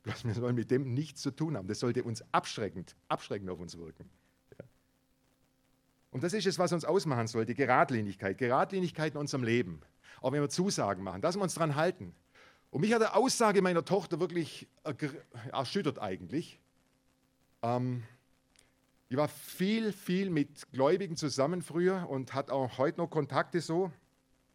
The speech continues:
Und da waren einige Pärchen, die mit Beziehung unterwegs waren und so. Und da gab's, gab's mei-, manche Dinge, wo es nicht ehrlich zuging, wo einer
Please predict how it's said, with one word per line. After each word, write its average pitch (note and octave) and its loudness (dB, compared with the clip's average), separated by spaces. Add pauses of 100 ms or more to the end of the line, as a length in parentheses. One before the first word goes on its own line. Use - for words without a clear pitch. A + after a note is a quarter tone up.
(1400)
Und D3 6
da C#3+ 6
waren D3 6
einige D#3 2 (120)
Pärchen, F#3 4 (100)
die C#3 0
mit C3 -4
Beziehung F3 0
unterwegs E3 0
waren D#3 2
und D3 0
so. D3 2
Und C3+ -2
da C3+ 2
gab's, E3 -2 (160)
gab's D3 0
mei-, C#3+ 2
manche D3 -2
Dinge, E3+ 2
wo D3 0
es D3 -4
nicht D3+ -6
ehrlich E3 -2
zuging, F#2 -6
wo G2+ -2
einer A#2+ -2